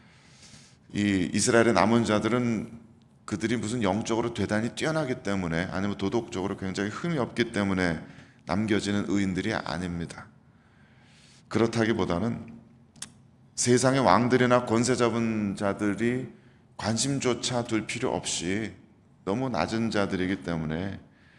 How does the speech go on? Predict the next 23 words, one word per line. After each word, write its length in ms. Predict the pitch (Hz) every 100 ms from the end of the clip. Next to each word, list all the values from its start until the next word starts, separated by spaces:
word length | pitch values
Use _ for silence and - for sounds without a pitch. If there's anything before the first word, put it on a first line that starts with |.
| - _
너무 200 | 104 123
보잘것없는 720 | 110 107 117 120 113 107 107 104
자들이기 460 | 104 104 95 95
때문에 240 | 95 98 95
남겨지는 580 | 82 95 95 92 101
그런 220 | 110 98 98
사람들입니다. 720 | 95 87 82 80 76 69 - - - _ - _ - - - _ -
아수르나 500 | 104 - 131 127 120
바벨론 640 | 107 120 120 113 113 104
제국의 680 | 110 104 98 - - 104 101
군대들이 540 | 110 120 117 110 104
쳐들어와도 920 | - 127 117 117 87 82 92 110 - - - _ _
별로 600 | 110 123 117 101 - - - - - - -
거들떠보지 640 | 110 123 113 120 117 113
않는 220 | 107 113
그런 200 | 110 101
사람들, 400 | 98 92 85 78 - -
이스라엘 360 | 110 101 117 113
땅을 220 | 107 113
점령하는 600 | 101 101 110 107 107 104
제국 480 | 104 104 107 - -
군대의 380 | 98 104 104 101
눈에도 460 | 92 90 92 139